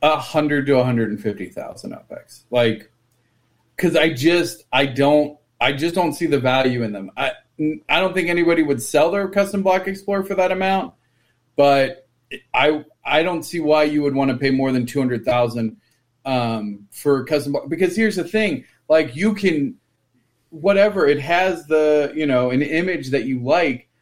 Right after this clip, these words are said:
but when you click it, it's like so-and-so's director, like, they got this for becoming a director, and that's not you. Now, there are some custom Block Explorers, um, that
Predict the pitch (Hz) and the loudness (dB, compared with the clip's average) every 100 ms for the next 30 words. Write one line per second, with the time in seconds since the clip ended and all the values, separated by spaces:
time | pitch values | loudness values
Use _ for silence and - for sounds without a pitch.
0 | _ _ - 156 170 170 147 - 214 - | _ _ 0 0 2 -2 -4 0 0 0
1 | 175 147 - _ 170 - 190 170 - - | 0 0 -2 _ -6 0 0 0 -6 -14
2 | - 185 196 208 196 - 196 190 175 170 | -2 0 0 -2 -2 0 2 4 0 -2
3 | - 147 151 170 175 131 131 123 - _ | -6 0 2 2 0 0 2 0 -6 _
4 | _ 120 165 175 175 175 170 - 143 139 | _ 0 2 2 0 0 -4 -4 -2 -2
5 | 156 151 143 131 123 127 131 - - _ | 0 0 0 -2 0 0 -2 -8 -16 _
6 | _ 131 143 170 208 - 165 180 127 139 | _ -2 2 2 0 -2 -2 -2 -4 -2
7 | 143 - _ _ _ _ 165 170 160 165 | -2 -2 _ _ _ _ 0 2 2 4
8 | 160 196 240 240 - 202 202 190 165 - | 6 4 2 -6 -6 0 2 2 -4 0
9 | 160 156 165 143 139 131 127 113 - 107 | 0 0 -4 0 0 0 -4 -8 -10 -12
10 | 107 107 131 - _ _ _ _ - 131 | -10 -8 -10 -12 _ _ _ _ -2 0
11 | 127 117 113 120 131 127 120 | 0 0 -2 0 2 2 -2